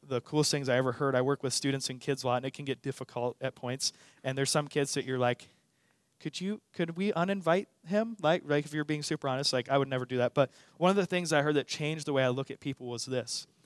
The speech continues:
Um, I was at a conference, and they said, "It's really hard not to love people when you see them as created in the image of God."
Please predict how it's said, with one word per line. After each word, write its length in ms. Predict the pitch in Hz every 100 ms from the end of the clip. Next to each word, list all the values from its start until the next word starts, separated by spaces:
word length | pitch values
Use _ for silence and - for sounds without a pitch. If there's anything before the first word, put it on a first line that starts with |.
| _ _
Um, 140 | - 135
I 20 |
was 120 | 131
at 80 | 139
a 40 |
conference, 460 | - 143 139 139 127
and 80 | 131
they 80 | 127
said, 240 | - 123
"It's 220 | 123 -
really 240 | 131 170 175
hard 580 | - 139 127 127 135 - _ _ -
not 220 | 135 -
to 100 | 139
love 180 | 131 131
people 200 | 127 123
when 140 | 123
you 80 | 120
see 220 | - 147
them 120 | 135
as 140 | 123 117
created 400 | - 120 120 120
in 80 | 117
the 80 |
image 340 | 120 123 117 117
of 140 | -
God." 400 | 117 113 120 -